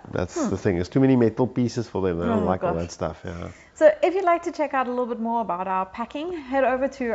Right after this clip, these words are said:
Speaker 2: our website, we will nomad dot com, and under travel tips, you can see what we pack, what we shouldn't have packed, our electronics that we travel with, and all sorts of other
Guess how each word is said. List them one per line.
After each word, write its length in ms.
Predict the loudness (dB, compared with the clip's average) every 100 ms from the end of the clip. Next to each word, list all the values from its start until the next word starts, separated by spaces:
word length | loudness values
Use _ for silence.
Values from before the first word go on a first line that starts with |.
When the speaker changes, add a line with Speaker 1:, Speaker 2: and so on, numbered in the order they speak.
| 0
Speaker 2:
our 100 | 2
website, 580 | 2 -2 -2 -2 -2 -4
we 100 | -4
will 140 | -2
nomad 320 | -2 -4 -4
dot 180 | -4 -6
com, 280 | -4 -4 -4 -10 -20 -20 -8
and 180 | -4 -2
under 220 | -2 -4
travel 340 | -4 -4 -2 -4
tips, 440 | -4 -6 -8 -8
you 120 | -6
can 240 | -6 -6 -8
see 420 | -6 -8 -8 -8
what 320 | -4 -4 -4
we 320 | -6 -6 -8 -10 -4
pack, 380 | -2 -2 -2
what 120 | -6 -4
we 60 |
shouldn't 380 | -4 -2 0 0
have 220 | -2 -6
packed, 340 | -2 0 0 -4 -4
our 120 | -2
electronics 500 | -2 -4 -2 -2 -2
that 140 | -4
we 60 | -4
travel 340 | -4 -4 -2
with, 180 | -2 -4
and 100 | -4
all 180 | -4 -4
sorts 260 | -4 -6 -4
of 80 |
other 260 | -2 -2 -2